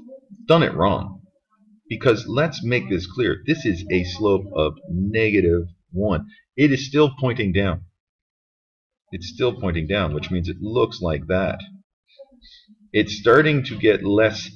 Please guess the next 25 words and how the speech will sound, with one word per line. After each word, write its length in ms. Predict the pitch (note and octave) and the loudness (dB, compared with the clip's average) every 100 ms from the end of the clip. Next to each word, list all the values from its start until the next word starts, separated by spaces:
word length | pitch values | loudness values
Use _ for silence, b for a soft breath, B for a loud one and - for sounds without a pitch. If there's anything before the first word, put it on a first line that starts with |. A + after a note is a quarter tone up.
| - | -18
steep. 760 | - - - - F3 E3+ B2 - - - F#2 | -16 -14 -14 -10 -4 -2 -4 -10 -16 -14 -6
In 80 | |
other 140 | F2+ F#2+ | -2 0
words, 160 | F2+ | -2
it's 140 | F2 - | -4 -4
starting 340 | A2+ A2 G2 | 0 0 -2
to 60 | F#2+ - | -8 -6
point 200 | F2+ E2+ | -4 -2
less 220 | F2 F2 F2 C3 - | -2 -2 -6 -4 0
downwards, 600 | G#2+ A#2+ D#2 C#2+ C#2+ - _ _ _ _ _ | 0 0 -2 -4 -8 -16 _ _ _ _ _
but 320 | F2 F#2+ F#2 - - | 2 4 4 -2 -6
it 120 | D#2+ | -2
hasn't 380 | A2 C3+ B2+ G2 | 2 2 2 0
reached 340 | G#2+ G#2 G2+ | 0 -2 0
a 180 | E2 E2 | -2 -2
positive 360 | G2 G2 E2+ D#2 | -2 -2 -2 -6
slope 260 | E2 F#2+ G2 | -2 -2 -2
yet. 160 | - _ _ _ | -8 _ _ _
Here, 640 | - F3+ D3+ D#2 A2+ - _ - _ _ - | 0 6 6 6 2 -8 _ -20 _ _ -10
I've 180 | E2+ - | -10 -4
got 280 | F2+ F2 E2 - - _ - D2 | 0 0 0 -6 -20 _ -12 -10
a 100 | D2 | -8
slope 280 | - C2+ | -8 -8
of 140 | C#2 B1+ | -8 -6
zero. 400 | C2+ C#2 G2 | -2 0 0